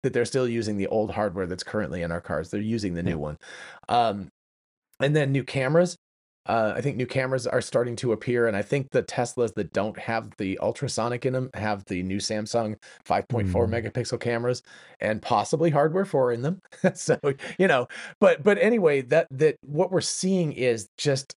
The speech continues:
Speaker 1: the results of so many years of Tesla working hard at this. And obviously the pandemic, the chip
Speaker 2: Nice.
Speaker 1: shortage, all of that stuff set them back, as it did with everybody else. But now all of a sudden they're just like, "We are ready to go guns blazing with, uh, with," and you're right, the battery constraint is a huge thing.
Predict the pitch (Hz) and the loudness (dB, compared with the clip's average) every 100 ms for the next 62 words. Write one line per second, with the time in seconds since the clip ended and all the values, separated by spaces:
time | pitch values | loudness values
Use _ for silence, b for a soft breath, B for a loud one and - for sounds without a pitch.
0 | _ - 113 123 113 135 131 131 - 117 | _ -4 0 0 2 4 4 2 -10 -8
1 | - - 165 175 139 117 113 110 107 - | -4 0 2 2 0 0 0 -2 -4 -4
2 | 113 113 92 95 104 87 - 104 104 95 | -4 -4 -4 -4 -4 -8 -4 0 0 -2
3 | - 90 87 - B B B - 131 127 | -2 -2 -2 -6 B B B -2 0 2
4 | 135 139 120 117 107 117 98 135 139 131 | 2 0 -4 -4 -4 -4 0 2 2 0
5 | - 85 156 147 - 123 120 131 170 160 | -2 0 0 -2 -2 0 0 4 4 6
6 | 135 120 - 117 - 123 - 110 98 107 | 2 -2 -2 -2 0 -2 -2 -6 -2 0
7 | 92 - B B B _ - 147 143 135 | 0 -6 B B B _ -2 -2 0 -2
8 | 135 110 110 113 113 107 98 120 151 - | 0 0 2 2 2 0 2 4 2 0
9 | 117 101 135 147 82 147 127 - 123 104 | -4 -2 0 2 4 4 2 0 -2 0
10 | 95 101 - 87 - 139 98 82 92 120 | -4 -6 -2 -4 0 0 2 0 0 0
11 | 104 87 76 98 85 113 117 98 90 101 | 0 -4 0 0 0 0 0 -4 -2 0
12 | 110 101 90 87 90 85 - 98 87 - | 0 0 -4 -4 -2 -4 -2 -2 -2 -2
13 | 92 95 - 131 127 165 135 107 110 151 | -6 -4 -2 -2 2 2 2 0 0 0
14 | 120 98 - 92 80 98 101 - 214 160 | -4 -8 -8 -6 -6 -8 -8 0 0 0
15 | - 151 92 | -2 -2 -4